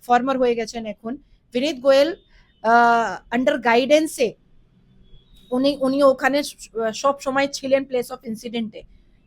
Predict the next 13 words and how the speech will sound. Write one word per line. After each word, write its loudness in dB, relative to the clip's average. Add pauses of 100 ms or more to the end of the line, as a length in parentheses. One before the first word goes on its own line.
(100)
কি -4
করে 2
এত -2
মানুষরা -2 (400)
বডির 2
পাশে -4
চলে -8
গেল? -20 (960)
তো, -6 (400)
আহ, 2
আমার 0
প্রশ্ন -2
আছে -8